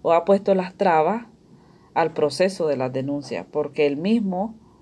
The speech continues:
la ha venido o ha venido cansando a las mujeres, eh, en posponer, en posponer todos los procesos. Entonces, esto cansa a las mujeres.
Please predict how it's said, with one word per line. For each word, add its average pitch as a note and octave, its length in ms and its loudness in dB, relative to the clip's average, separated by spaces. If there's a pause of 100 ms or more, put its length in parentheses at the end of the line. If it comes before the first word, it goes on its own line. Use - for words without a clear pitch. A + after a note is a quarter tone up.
la D3 280 0
ha D3+ 60 2
venido D3+ 640 0
o D3 300 4
ha D#3+ 80 4
venido E3 420 2
cansando C#3+ 500 -4
a C3+ 40 -2
las C3 160 -6
mujeres, D#3+ 840 -2 (460)
eh, C#3 720 0 (380)
en D#3+ 200 -6
posponer, D3+ 760 0
en D3+ 160 -4
posponer D3 640 -4 (160)
todos E3+ 320 6
los D3 140 -2
procesos. - 640 -10 (280)
Entonces, A3 380 -4
esto A#3+ 340 -2
cansa F#3 400 -4
a C#3+ 40 -8
las C3 180 -8
mujeres. C#3+ 460 -8